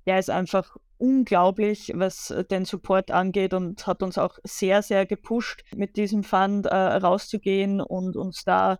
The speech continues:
ja tatsächlich, ja, extrem tatkräftig unterstützt. Dann zum anderen, es gibt ein paar Business Angels, die auch bekannt sind und die auch,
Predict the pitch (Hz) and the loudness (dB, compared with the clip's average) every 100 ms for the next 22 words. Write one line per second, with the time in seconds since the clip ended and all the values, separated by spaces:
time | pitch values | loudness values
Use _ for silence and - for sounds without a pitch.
0 | _ - 180 175 180 180 180 190 175 - | _ -2 0 0 -2 -2 0 -2 -4 -10
1 | - - 180 - 190 - 190 190 190 196 | -12 -2 -2 -2 -6 -4 -2 2 2 0
2 | - 202 - 214 208 196 196 - 202 208 | -2 -4 -2 -4 -4 -4 -6 -2 -4 -4
3 | - 185 175 202 - 180 175 185 185 - | -6 -2 -2 -2 -2 -2 -2 -2 -4 -6
4 | 190 190 180 180 175 196 196 185 175 180 | -4 -2 2 2 2 -4 -6 -4 -4 -2
5 | 190 175 - - 190 175 - 202 208 220 | -4 -6 -2 0 0 -2 -4 -2 0 0
6 | - 214 196 190 190 190 | 0 -2 -4 0 0 0